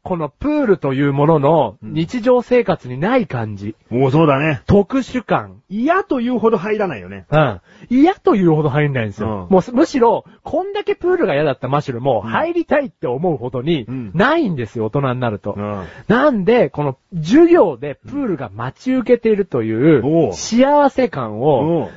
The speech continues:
Speaker 1: なんかこう味わってほしいなーって。
Speaker 2: 夏さん、
Speaker 1: うん。
Speaker 2: この授業があるたんびに、
Speaker 1: うん。
Speaker 2: 夏だからプール当たり前と思わないでと。
Speaker 1: そうそうそうそう。
Speaker 2: 大人になったらどんどんどんどんプールに入る機会が少なくなってくるから。
Speaker 1: うん。だから、まず、で、ちょっとめんどくさいかもしんないけど、
Speaker 2: うん。
Speaker 1: 着替えるだとか、
Speaker 2: うん。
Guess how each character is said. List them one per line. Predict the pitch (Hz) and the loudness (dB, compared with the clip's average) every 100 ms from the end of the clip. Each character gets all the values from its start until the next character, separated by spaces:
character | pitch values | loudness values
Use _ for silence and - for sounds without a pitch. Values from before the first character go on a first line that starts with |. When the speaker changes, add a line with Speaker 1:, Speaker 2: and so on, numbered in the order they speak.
| _ | _
Speaker 1:
な | 160 175 | 0 2
ん | |
か | 151 131 | 0 -2
こ | 131 | 0
う | |
味 | 123 127 | 0 0
わ | 147 | 0
っ | |
て | - | 0
ほ | 113 | -4
し | - 147 | -4 -2
い | |
な | 190 277 302 | 0 0 -2
ー | |
っ | - | -4
て。 | - 104 90 _ | -6 -8 -8 _
Speaker 2:
夏 | 101 139 165 _ | -6 -6 -6 _
さ | 165 156 104 - | -6 -6 -8 -4
ん、 | |
Speaker 1:
う | 127 123 101 | 0 0 -2
ん。 | 90 | -4
Speaker 2:
こ | 143 | -2
の | 165 180 | 0 2
授 | 208 | 4
業 | 196 180 | 4 4
が | 156 165 | 4 2
あ | |
る | 208 | 2
た | 185 185 | 0 -2
ん | 185 | 0
び | 240 | 2
に、 | 226 110 | 2 2
Speaker 1:
う | 143 | 2
ん。 | 123 98 | 2 0
Speaker 2:
夏 | 113 180 | -8 -6
だ | 233 | -4
か | 151 | -4
ら | 120 | 0
プ | 190 | 4
ー | 202 | 4
ル | |
当 | 127 | 4
た | 110 160 | 0 0
り | 185 | 2
前 | 214 226 | 2 2
と | 139 | 2
思 | 120 208 | 4 4
わ | 330 | 4
な | 339 220 | 2 -2
い | 127 | -6
で | 117 | -4
と。 | - | -2
Speaker 1:
そ | 208 180 | 0 0
う | |
そ | 143 | -2
う | 123 | -8
そ | 120 | -8
う | |
そ | 123 | -8
う。 | |
Speaker 2:
大 | 190 | -6
人 | 302 311 | -6 -4
に | 302 | -2
な | 294 | -4
っ | |
た | 269 147 | -4 -8
ら | 127 | 0
ど | 240 | 2
ん | 294 | 4
ど | 202 | 4
ん | |
ど | 240 | 4
ん | 277 | 2
ど | |
ん | 170 | 0
プ | 285 | 0
ー | |
ル | 285 | 0
に | 165 | -2
入 | 208 | -2
る | 190 | -4
機 | - | -2
会 | 208 | -2
が | 127 104 | -2 -4
少 | - | 0
な | 349 | 2
く | 302 | 2
な | 175 | 0
っ | |
て | 147 | -2
く | |
る | 143 | 0
か | 160 | 2
ら。 | 147 | 2
Speaker 1:
う | 113 | 0
ん。 | 98 139 _ - | -6 -18 _ -2
だ | 247 | 2
か | |
ら、 | 277 294 131 110 | 4 4 2 -2
ま | 175 | -4
ず、 | 156 123 - _ _ - | -2 -6 -10 _ _ 2
で、 | 294 | 2
ち | - | 4
ょ | 311 | 0
っ | - | 2
と | 175 | -2
め | 143 | -2
ん | |
ど | 175 | -6
く | |
さ | - 269 | -2 -2
い | |
か | 196 | -2
も | |
し | 143 160 | -4 -2
ん | |
な | 175 | -2
い | |
け | 123 | -2
ど、 | 110 | -4
Speaker 2:
う | |
ん。 | |
Speaker 1:
着 | 123 | 0
替 | 170 220 | 2 4
え | 254 | 2
る | 170 120 | 0 -4
だ | 110 | -10
と | 101 | -12
か、 | - 135 | -8 -6
Speaker 2:
う | 156 | -6
ん。 | 175 131 | -8 -10